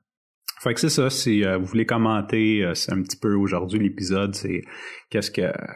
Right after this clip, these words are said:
comment que je me sens là-dedans, je veux garder ça, vous vous souvenez que c'est un, c'est un podcast aussi en, en mode archive. Et, euh, c'est ça, fait que si vous voulez commenter là-dessus, euh, m'envoyer vos, vos sentiments et tout, mon cœur de papa était, euh, brisé et en même temps soulagé que ça soit fait.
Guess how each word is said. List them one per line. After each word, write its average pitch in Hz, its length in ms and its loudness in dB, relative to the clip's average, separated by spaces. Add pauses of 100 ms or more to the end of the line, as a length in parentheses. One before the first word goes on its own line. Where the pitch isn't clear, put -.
(600)
comment 123 240 2
que 123 140 2
je - 100 -2
me 110 120 4
sens 110 200 0
là-dedans, 98 460 0
je 98 160 -4
veux 85 400 -2
garder 95 280 -2
ça, 104 160 -2
vous 104 120 2
vous 95 60 -4
souvenez 98 400 -2
que - 100 -6
c'est - 160 -10
un, - 280 -6
c'est - 120 -6
un 95 120 -2
podcast 98 480 -2
aussi 104 180 -2
en, 98 260 0
en 92 240 -2
mode 95 220 0
archive. 107 760 0 (1000)
Et, 101 260 2
euh, 92 240 0
c'est 147 160 2
ça, 151 240 2
fait 143 240 -2
que 113 160 2
si 117 140 0
vous 107 60 2
voulez 127 160 2
commenter 123 420 2
là-dessus, 120 680 4
euh, 104 60 4
m'envoyer 101 480 4
vos, 98 300 4
vos 92 200 2
sentiments 101 580 0
et 104 180 2
tout, 98 200 0
mon 95 220 2
cœur 101 220 0
de 98 80 0
papa 98 560 -2
était, 95 320 0
euh, 92 160 0
brisé 107 840 0
et 101 420 -2
en 101 120 0
même 98 220 2
temps 104 160 0
soulagé 95 540 0
que - 80 -6
ça 90 120 -2
soit 87 240 -4
fait. - 180 -14